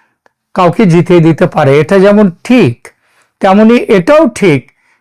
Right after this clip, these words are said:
যে সংগঠনের ভূমিকাও অনিবার্য। আমি আগে একটি প্রতিবেদনে বলেছিলাম, পুকুরে মাছ থাকলে হয় না,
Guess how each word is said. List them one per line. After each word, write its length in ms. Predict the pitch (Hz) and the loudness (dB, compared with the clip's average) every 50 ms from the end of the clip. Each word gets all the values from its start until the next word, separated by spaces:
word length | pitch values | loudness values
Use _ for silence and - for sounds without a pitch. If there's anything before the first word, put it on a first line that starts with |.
| _ - | _ -4
যে 160 | 170 196 196 | -2 -2 -2
সংগঠনের 800 | - - - 185 190 196 190 196 208 202 214 214 214 214 202 175 | -2 -2 -2 0 0 2 2 2 0 2 2 2 2 2 2 0
ভূমিকাও 600 | 143 123 156 175 180 175 175 185 196 196 202 202 | 0 0 0 2 2 0 0 0 0 2 2 0
অনিবার্য। 840 | 196 - - 151 151 156 147 139 139 131 117 - - - 131 110 107 - _ _ _ _ _ _ - | -2 -2 -2 -2 0 0 0 0 0 0 -2 -4 -8 -8 -8 -8 -8 -12 _ _ _ _ _ _ -6
আমি 260 | - 175 180 214 226 | -2 0 2 2 2
আগে 240 | 214 185 180 175 202 | 2 0 0 0 0
একটি 480 | 214 202 170 - - 202 202 202 190 180 - | 0 0 -2 -4 -4 -2 0 0 0 -2 -2
প্রতিবেদনে 640 | - 185 175 - 190 180 170 180 165 180 190 196 202 | -2 -2 -2 0 0 0 2 2 2 2 2 2 2
বলেছিলাম, 720 | 180 143 151 156 175 185 170 - 226 208 175 139 135 180 - _ _ _ _ _ _ _ _ _ _ _ _ _ _ _ _ _ _ _ _ - | 2 2 2 2 2 0 0 0 -2 0 0 0 -2 -4 -8 _ _ _ _ _ _ _ _ _ _ _ _ _ _ _ _ _ _ _ _ -2
পুকুরে 420 | 240 214 175 - 247 233 240 247 | -2 -2 0 0 2 2 2 2
মাছ 400 | 226 196 180 190 208 208 - - - | 0 0 0 0 0 -2 -4 -8 -14
থাকলে 440 | - - 202 156 - - 208 202 202 | -6 -4 -4 -4 -2 -2 0 0 2
হয় 300 | 151 139 156 156 147 143 | 2 2 0 0 0 0
না, 360 | 135 127 110 107 95 - _ | -2 -2 -4 -4 -6 -10 _